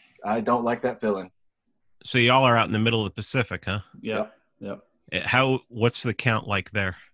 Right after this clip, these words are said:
Speaker 3: So I stopped tracking it a couple days ago, but we, we got up over six hundred recently, I think. Um, total
Speaker 2: That's
Speaker 3: cases.
Speaker 2: cases or, oh,
Speaker 3: Total
Speaker 2: okay, okay.
Speaker 3: cases. And then, and then I think we're at, like, nine deaths. And then, like, the rest of the country, our deaths,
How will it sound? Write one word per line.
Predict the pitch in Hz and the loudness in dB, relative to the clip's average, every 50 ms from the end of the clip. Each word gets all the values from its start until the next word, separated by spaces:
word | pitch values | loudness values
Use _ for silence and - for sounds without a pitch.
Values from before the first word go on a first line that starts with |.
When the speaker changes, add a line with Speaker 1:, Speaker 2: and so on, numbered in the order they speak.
| _ _ _ _ _ _ - - _ _ - - - _ | _ _ _ _ _ _ -20 -20 _ _ -20 -20 -20 _
Speaker 3:
So | - - - - 165 156 151 | -18 -8 -2 2 4 4 4
I | 143 147 | 4 2
stopped | 143 - - - 180 196 208 - - - - - | -2 -2 0 2 2 2 2 0 -6 -16 -18 -2
tracking | - 156 151 151 156 147 - 139 123 | 2 2 2 2 2 0 -2 -4 -2
it | 120 117 120 - - _ _ _ - - - - _ _ _ | -2 -4 -6 -10 -18 _ _ _ -20 -20 -20 -20 _ _ _
a | - 120 | -14 -14
couple | - - 151 147 - 135 | -8 -8 -8 -6 -6 -6
days | 117 117 131 131 135 123 | -2 0 2 2 2 0
ago, | 123 113 107 117 110 | -2 -4 -2 -4 -2
but | 101 107 101 | -2 -4 -4
we, | 104 127 147 170 170 139 135 | -2 -2 -2 -2 -4 -6 -4
we | 139 160 175 | -4 -4 -2
got | 180 170 147 | 0 0 0
up | 139 139 135 | 0 0 0
over | - 139 135 127 127 123 | -2 -2 -2 -2 -2 -4
six | 123 - 131 123 120 - | -4 -6 -8 -8 -8 -6
hundred | 120 117 117 107 104 95 | -6 -6 -6 -6 -8 -8
recently, | 98 101 92 98 - 92 95 95 95 92 | -8 -8 -10 -10 -10 -10 -10 -10 -10 -10
I | 80 - _ | -14 -16 _
think. | - - - - _ _ _ _ _ _ _ _ _ _ - | -18 -18 -18 -20 _ _ _ _ _ _ _ _ _ _ -6
Um, | 107 104 101 95 | -4 -4 -4 -6
total | 95 - 131 127 113 | -6 -4 -2 -2 -2
Speaker 2:
That's | 117 - | -4 -4
Speaker 3:
cases. | - 120 117 120 139 143 117 92 | -4 -4 -2 0 0 -2 -2 -2
Speaker 2:
cases | 175 175 147 - | -6 -6 -4 -2
or, | 135 113 95 - _ _ _ _ _ - | -4 -4 -4 -8 _ _ _ _ _ -2
oh, | - 120 | 2 4
Speaker 3:
Total | 117 151 147 151 | 6 6 6 4
Speaker 2:
okay, | 135 - | 2 0
okay. | 131 127 120 | 0 0 0
Speaker 3:
cases. | 110 - 107 95 - - | 0 -4 -8 -10 -10 -10
And | - 117 120 | -6 -4 -2
then, | 120 120 113 110 | -2 -2 -2 -4
and | 110 117 120 | -4 -4 -2
then | 117 117 120 117 - | 0 0 0 0 -2
I | - | -4
think | 117 - 135 131 | -6 -8 -6 -4
we're | 139 127 | -4 -4
at, | 113 107 | -4 -4
like, | 110 101 | -6 -6
nine | 104 107 107 110 113 113 113 110 104 | -6 -6 -4 -4 -2 -2 -4 -4 -4
deaths. | 107 104 101 98 95 - - - - - | -4 -4 -4 -4 -8 -12 -18 -20 -18 -10
And | - 117 120 | -6 -4 -2
then, | 120 117 | 0 0
like, | 117 113 110 - - _ _ _ _ _ _ _ _ _ | -2 -2 -4 -8 -14 _ _ _ _ _ _ _ _ _
the | - 120 | -4 -2
rest | 120 123 123 - | -2 -2 -2 -4
of | 127 120 | -6 -6
the | 117 | -6
country, | 120 - 117 104 - - 110 | -4 -6 -6 -6 -8 -8 -6
our | 107 107 | -6 -6
deaths, | 98 104 110 110 104 - - - - - | -4 -4 -4 -4 -6 -8 -14 -20 -20 -20